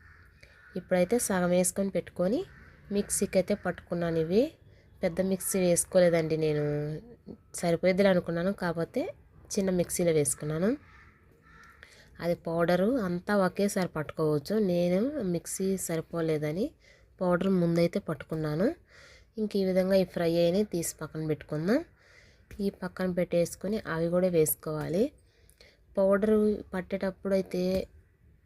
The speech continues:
అన్నీ ఒకేసారి పట్టుకోండి. నాకంటే టైం లేక నేను ముందు పట్టాను అవి. ఆ వంకాయ కూడా వేసుకొని, ఇదిగో ఇప్పుడైతే కొబ్బరి ముందుగా పట్టుకొని, తర్వాత ఈ పౌడరు, చింతపండు రసం,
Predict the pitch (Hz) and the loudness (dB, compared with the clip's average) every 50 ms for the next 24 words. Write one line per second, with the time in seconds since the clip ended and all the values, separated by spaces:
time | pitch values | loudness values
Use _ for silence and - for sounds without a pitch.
0 | _ _ _ _ _ _ - _ _ - - 185 185 190 208 214 202 185 - 208 | _ _ _ _ _ _ -20 _ _ -10 -6 -4 0 0 2 2 0 0 -2 -4
1 | 208 - - 214 208 202 - 175 170 - - - 175 170 175 196 208 202 180 175 | -4 -2 0 0 0 0 -2 -4 -10 -10 -8 -6 -6 -4 -2 -2 -2 -2 -2 -4
2 | 170 170 175 - - 175 175 175 - - 196 - - - - _ - 170 165 165 | -4 -6 -6 -6 -6 -6 -6 -6 -4 -4 -4 -4 -6 -8 -20 _ -10 -8 -6 -4
3 | 165 175 175 170 170 165 - - 185 185 180 170 160 160 165 160 165 170 180 - | -4 -4 -2 -2 -2 -2 -4 -4 -2 -2 -2 -2 -2 -2 -2 -2 -4 -4 -6 -6
4 | 175 156 - - 170 165 160 151 147 165 190 262 294 - _ _ _ _ - - | -8 -10 -8 -6 -6 -4 -4 -4 -2 0 2 0 0 -2 _ _ _ _ -20 -20
5 | - - - - - - 202 190 185 180 180 180 180 - 180 175 170 170 180 180 | -20 -20 -20 -20 -18 -8 -4 -2 -2 0 0 -2 -2 -2 -2 -2 0 0 0 0
6 | 180 170 170 170 160 - - - 185 190 240 311 - _ _ - - - - - | 2 2 2 0 0 -2 -4 -4 -2 0 0 -2 -2 _ _ -20 -20 -20 -20 -20
7 | - - - 196 190 175 175 175 170 165 - 165 175 175 175 - - 262 302 - | -20 -14 -6 -4 -2 0 0 0 -2 -2 -4 -4 -4 -4 -4 -2 -2 -2 -2 -2
8 | - _ - - - - - - - - - - - 208 190 180 160 196 196 208 | -8 _ -20 -20 -20 -20 -20 -20 -20 -20 -18 -8 -6 -6 -4 2 4 4 4 4
9 | 220 - - - 190 185 185 180 180 180 190 190 190 - - _ _ - 175 - | 4 0 -2 -6 -4 -2 0 0 0 0 0 0 -2 -4 -6 _ _ -10 -10 -10
10 | - - - 185 190 220 254 254 - 190 165 165 165 170 170 165 - 180 170 165 | -8 -6 -4 -2 0 0 0 -2 -2 -6 -6 -4 -2 -4 -4 -4 -4 -4 -4 -2
11 | 165 165 165 - - 165 160 160 165 156 160 160 160 160 165 170 170 - _ - | -2 -4 -4 -6 -6 -6 -4 -4 -2 -2 -2 -2 -2 -2 -2 -2 -4 -6 _ -20
12 | - - - - _ _ _ _ - - - - - - - - 180 175 - 175 | -20 -20 -20 -20 _ _ _ _ -20 -20 -20 -20 -20 -14 -8 -4 -4 -2 -4 -4
13 | 175 - 170 165 165 165 160 156 156 151 - - 165 160 156 | -6 -4 -4 -2 -2 -2 -2 -2 -2 -4 -4 -4 -4 -6 -6